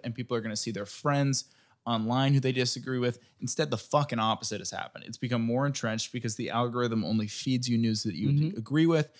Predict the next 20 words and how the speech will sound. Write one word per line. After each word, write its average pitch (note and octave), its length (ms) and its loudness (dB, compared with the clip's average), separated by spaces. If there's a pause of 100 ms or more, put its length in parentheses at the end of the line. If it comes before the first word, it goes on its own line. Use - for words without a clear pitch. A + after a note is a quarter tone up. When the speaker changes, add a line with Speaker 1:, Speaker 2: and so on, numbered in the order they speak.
(200)
Speaker 1:
It A#2+ 100 0
automatically A#2+ 520 0
siphons A2 500 -2
out A2 240 -2
people A2+ 280 -4
that G#2 140 -6
you G#2 120 -4
disagree C#3 580 0
with, A#2+ 240 0 (240)
and C3+ 100 2
everybody's F#3+ 440 0
even C#3 260 -4
more C#3 180 -2
in C#3+ 60 -2
their B2+ 140 0
own A#2+ 120 0
fucking A2+ 340 -2
camps. - 420 -2 (480)
I C#3+ 80 2
mean, D3 260 2